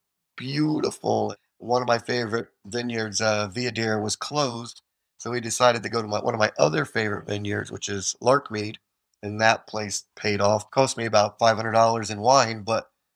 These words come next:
it was nice to walk around and enjoy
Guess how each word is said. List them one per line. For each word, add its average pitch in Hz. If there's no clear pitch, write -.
it 110
was 107
nice 117
to 107
walk 120
around 123
and 104
enjoy 107